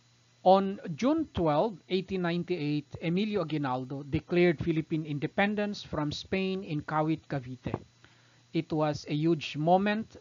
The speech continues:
but there was a catch. The United States didn't recognize this independence,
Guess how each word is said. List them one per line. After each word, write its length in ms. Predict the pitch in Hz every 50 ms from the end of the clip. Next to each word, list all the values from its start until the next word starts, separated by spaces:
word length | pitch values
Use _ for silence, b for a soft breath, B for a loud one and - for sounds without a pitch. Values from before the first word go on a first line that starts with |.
| -
but 240 | 156 135 160 156 - -
there 200 | 139 165 170 165
was 320 | 160 160 160 156 - -
a 80 | - 110
catch. 540 | - - - 127 - - - - - - - - _ _ _ b b b b b b b b -
The 140 | 127 147 139
United 480 | 135 135 147 170 185 180 - 180 -
States 600 | - - - 196 202 208 208 190 - - - - - _ - 139
didn't 420 | 127 156 175 165 170 160 160 151 - _ - 147
recognize 840 | 147 170 175 - 180 160 151 156 156 151 147 147 147 143 - - - -
this 460 | 156 127 143 143 143 139 - - -
independence, 800 | 151 147 127 139 - - 131 120 117 113 110 104 98 - - -